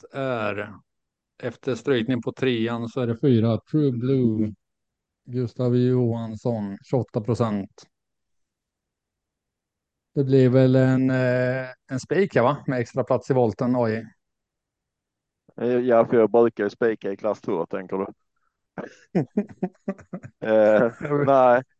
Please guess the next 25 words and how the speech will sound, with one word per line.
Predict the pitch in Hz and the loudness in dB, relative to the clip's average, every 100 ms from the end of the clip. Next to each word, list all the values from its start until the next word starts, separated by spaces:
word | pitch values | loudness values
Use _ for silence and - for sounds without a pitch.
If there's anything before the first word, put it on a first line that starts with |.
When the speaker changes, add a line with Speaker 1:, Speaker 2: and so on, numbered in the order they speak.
| _ _ _ _ | _ _ _ _
Speaker 2:
det, | 131 131 131 113 | 4 6 4 4
det | 135 127 | 4 4
blir | 131 123 120 | 2 2 2
ingen | 120 123 117 107 | 0 -4 -6 -10
spik | 104 123 107 95 | -2 0 0 0
här | 113 | 0
och | 107 117 | 2 2
framförallt | 123 113 120 117 98 95 | 2 0 0 -2 -2 -6
inte | 110 101 | -12 -10
på | - | -8
True | 104 113 101 | -6 -2 -2
Blue | 98 101 92 | -2 -4 -4
faktiskt. | 98 92 - 95 - | -6 -10 -10 -14 -8
Vill | 107 110 | -4 -4
man | 113 117 | -4 0
ha | 110 113 | 2 4
en | |
Speaker 1:
Blir | 107 | 4
det | |
en | 113 | 2
Speaker 2:
spik | 107 147 | 4 4
så | |
Speaker 1:
fas? | 127 98 | 2 -4
Speaker 2:
kan | 110 | -6
jag, | 101 101 | -6 -8